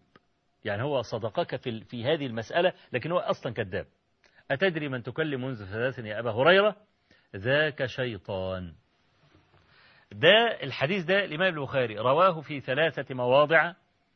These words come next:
من صحيح. رواه في كتاب، آه، الزكاة، ورواه في كتاب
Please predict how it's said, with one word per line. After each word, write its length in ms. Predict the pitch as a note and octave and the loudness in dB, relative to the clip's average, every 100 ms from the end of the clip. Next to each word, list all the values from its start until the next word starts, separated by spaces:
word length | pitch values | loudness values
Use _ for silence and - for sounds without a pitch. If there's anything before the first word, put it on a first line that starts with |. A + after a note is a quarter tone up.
| _ | _
من 140 | C#3+ D3+ | -6 -6
صحيح. 460 | C3 G#2+ G2+ F2 - | -4 -4 -6 -10 -8
رواه 160 | G#2+ B2+ | -2 -2
في 160 | - | -4
كتاب، 300 | A2+ - C3 F2+ _ _ _ _ _ _ - | -8 -2 -2 -2 _ _ _ _ _ _ -10
آه، 240 | G2+ G2 | -8 -6
الزكاة، 500 | G2 F2+ F2+ C#3+ F3+ _ _ _ _ _ G#2+ | -8 -10 -2 0 0 _ _ _ _ _ -2
ورواه 760 | B2 D3 B2+ A#2+ D3 C#3 C#3 | 4 4 4 2 2 0 -4
في 400 | - C#3+ C#3 A2+ | -8 -8 -8 -10
كتاب 460 | - A2+ C3 A#2+ | -12 -4 -2 -2